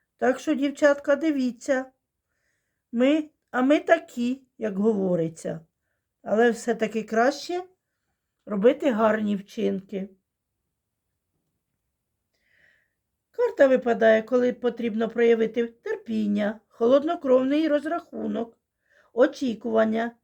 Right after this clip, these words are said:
відповідного моменту для вступу в гру. Якщо ви заходитесь, знаходитесь в пошуку чогось прихованого, ваш пошук увінчається успіхом. В деяких випадках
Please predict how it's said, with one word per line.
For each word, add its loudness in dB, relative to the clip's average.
відповідного 0
моменту 0
для 2
вступу -6
в -4
гру. -2
Якщо 0
ви 2
заходитесь, 0
знаходитесь 0
в -20
пошуку -2
чогось -2
прихованого, 0
ваш 2
пошук -2
увінчається 0
успіхом. -10
В -10
деяких 2
випадках -6